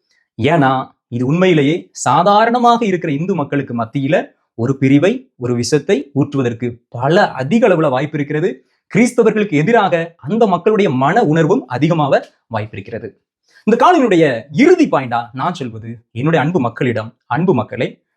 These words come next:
ஆயர்கள், குருக்கள் அவர்களுடைய பிரஷர், வழி இல்லாம இந்த மாதிரியான கூட்டங்கள்ல கலந்து கொள்ளலாம்.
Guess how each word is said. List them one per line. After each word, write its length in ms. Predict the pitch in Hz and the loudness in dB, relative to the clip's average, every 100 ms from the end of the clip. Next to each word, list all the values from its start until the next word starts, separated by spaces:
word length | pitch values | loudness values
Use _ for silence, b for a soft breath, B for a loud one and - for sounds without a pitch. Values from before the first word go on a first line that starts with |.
| _ _ - | _ _ -2
ஆயர்கள், 580 | 120 180 190 170 - - _ | 2 4 2 0 -4 -8 _
குருக்கள் 520 | 127 165 165 135 - _ _ | -2 0 0 -6 -8 _ _
அவர்களுடைய 880 | _ 139 175 196 180 156 190 233 - _ _ - | _ -2 2 2 2 2 0 -2 -8 _ _ -4
பிரஷர், 380 | 143 - 131 - _ _ _ _ _ | -4 -2 -2 -4 _ _ _ _ _
வழி 380 | 113 127 180 | -2 2 4
இல்லாம 580 | 233 190 156 117 170 220 _ | 4 4 0 -2 -6 -8 _
இந்த 260 | _ 151 175 | _ -2 0
மாதிரியான 400 | 160 151 151 151 | 0 0 0 0
கூட்டங்கள்ல 380 | 147 151 143 139 | -2 0 0 0
கலந்து 280 | 123 127 160 | 0 2 2
கொள்ளலாம். 440 | 160 151 185 240 | 2 2 0 -4